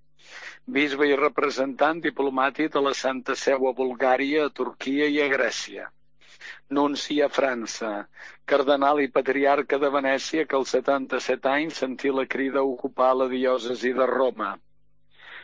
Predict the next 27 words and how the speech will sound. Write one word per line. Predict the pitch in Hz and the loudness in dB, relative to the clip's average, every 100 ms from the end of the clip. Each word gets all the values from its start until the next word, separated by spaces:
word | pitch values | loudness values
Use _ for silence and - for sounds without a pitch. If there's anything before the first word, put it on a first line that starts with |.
| - | -4
A | 107 | -2
Menorca | 117 120 127 123 - 139 | 0 4 4 4 -2 -2
certament | - 120 117 123 123 120 | 0 -2 0 -2 0 0
no | 123 | -2
esperam | - 117 113 117 | -4 -2 -2 -4
un | 123 | -8
papa, | 123 120 127 123 95 90 - | -2 -2 0 -6 -6 -6 -2
però | 127 | -2
sí | 120 - | -2 -4
un | 139 135 | -6 -4
bisbe | 139 131 131 123 | -6 -6 -8 -6
treballador, | 123 123 123 117 120 131 131 131 | -6 -4 -6 -6 -4 -4 -4 -6
humil, | 123 123 143 120 110 - _ - - - - - | -8 -8 -8 -8 -12 -20 _ -20 -20 -20 -16 -6
amic | 139 151 160 156 | -6 -4 -8 -6
de | 160 147 | -4 -4
Jesús | 120 135 131 170 156 151 | -4 -4 -2 -2 -4 -4
i | |
de | 143 139 | 0 0
l'Evangeli. | 139 139 135 113 123 104 101 98 - - - - - - - _ | 0 -2 -6 -4 -2 -2 -6 -12 -18 -20 -20 -20 -20 -20 -20 _
Avui, | 135 120 151 160 151 | -4 0 0 0 -2
dia | 139 135 | -2 -2
u | 139 | 0
de | 127 | -2
maig, | 127 147 185 - | -2 -2 -2 -8
festa | - 143 135 - 131 | -4 -4 -2 -4 -2
del | 135 127 | -4 -2
treballador, | 135 131 127 127 127 143 196 | -2 0 -2 -2 0 -2 -2